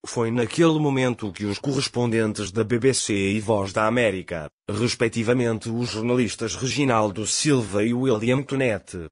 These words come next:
anunciavam a decapitação da direção da unita em Luanda, porque eu tinha deixado de emitir, na medida em que, com a F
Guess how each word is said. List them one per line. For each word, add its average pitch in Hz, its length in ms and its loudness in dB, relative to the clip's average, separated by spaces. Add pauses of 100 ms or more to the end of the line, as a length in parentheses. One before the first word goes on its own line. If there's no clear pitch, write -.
(160)
anunciavam 104 840 0
a 101 60 0
decapitação 127 840 -2
da 98 140 0
direção 113 680 2
da 101 200 4
unita 113 500 2
em 101 120 -2
Luanda, 101 580 2 (180)
porque 107 460 -2
eu 127 120 4
tinha 127 440 2
deixado 120 580 -2
de 117 220 2
emitir, 127 640 0 (220)
na 127 140 0
medida 123 500 2
em 95 120 -2
que, 90 400 -4 (200)
com 131 220 2
a 123 60 6
F 117 360 0